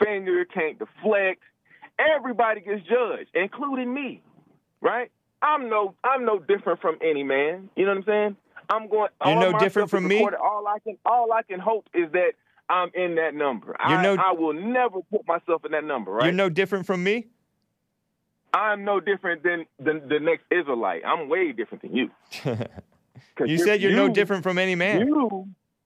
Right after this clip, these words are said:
Speaker 1: but you're not a man.
Speaker 2: Oh,
Speaker 1: Did you
Speaker 2: and you
Speaker 1: not,
Speaker 2: think
Speaker 1: did,
Speaker 2: you're a
Speaker 1: did you
Speaker 2: man?
Speaker 1: hear what I said?
Speaker 2: You think you're a
Speaker 1: Did you
Speaker 2: man?
Speaker 1: not hear what I said?
Speaker 2: You think you're a man?
Speaker 1: But like I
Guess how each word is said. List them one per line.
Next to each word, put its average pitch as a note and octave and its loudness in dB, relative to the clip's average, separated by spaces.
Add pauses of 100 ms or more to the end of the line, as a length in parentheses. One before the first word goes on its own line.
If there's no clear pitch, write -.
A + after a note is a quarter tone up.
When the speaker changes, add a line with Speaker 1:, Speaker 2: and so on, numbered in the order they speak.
(120)
Speaker 1:
but D3+ 0
you're E3 0
not E3 2
a B2+ -4
man. D3+ -4 (380)
Speaker 2:
Oh, G2 0
Speaker 1:
Did C3 -2
you E3+ -4
Speaker 2:
and F3+ 2
you F3 4
Speaker 1:
not, D3+ 0
Speaker 2:
think F3 2
Speaker 1:
did, E3 0
Speaker 2:
you're E3+ 4
a E3 2
Speaker 1:
did D#3 -4
you D#3 6
Speaker 2:
man? E3 4
Speaker 1:
hear F#3 4
what E3+ 0
I G#3 2
said? G3+ 0 (480)
Speaker 2:
You C3+ -8
think D3+ -6
you're D#3+ 2
a D3 0
Speaker 1:
Did - 0
you - -
Speaker 2:
man? D3 2
Speaker 1:
not F#3 2
hear F#3 -2
what E3+ 0
I E3+ 0
said? A#3 -2 (120)
Speaker 2:
You D3 -2
think F#3 -2
you're F3+ 2
a E3+ 0
man? F3 0 (1040)
Speaker 1:
But F3 0
like G#3 -2
I F3+ -4